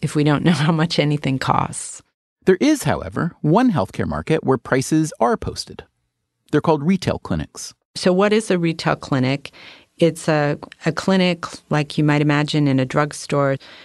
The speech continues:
Speaker 1: where you can just walk in. You don't usually need to have an appointment. They have a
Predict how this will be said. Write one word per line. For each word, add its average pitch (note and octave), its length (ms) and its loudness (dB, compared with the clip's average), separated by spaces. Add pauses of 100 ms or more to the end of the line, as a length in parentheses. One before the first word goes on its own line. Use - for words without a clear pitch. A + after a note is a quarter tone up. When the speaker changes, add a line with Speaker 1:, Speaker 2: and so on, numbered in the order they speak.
(140)
Speaker 1:
where D3 340 2
you C#3 240 0
can D3 200 2
just C3 320 -4
walk C3 320 0
in. F#3 320 2
You D3 100 0
don't C#3 260 -2 (120)
usually D3 400 2
need C3+ 220 2
to C3+ 60 -4
have B2+ 220 -2
an C3 60 2
appointment. D3+ 880 0
They C3+ 160 2
have C3 180 -2
a C3 240 0